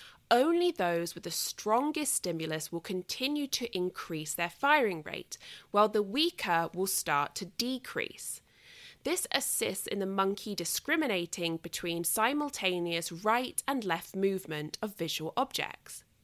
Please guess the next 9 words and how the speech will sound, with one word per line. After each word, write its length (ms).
The 80
activity 680
of 80
these 200
integrators 760
eventually 520
reaches 440
a 100
threshold, 880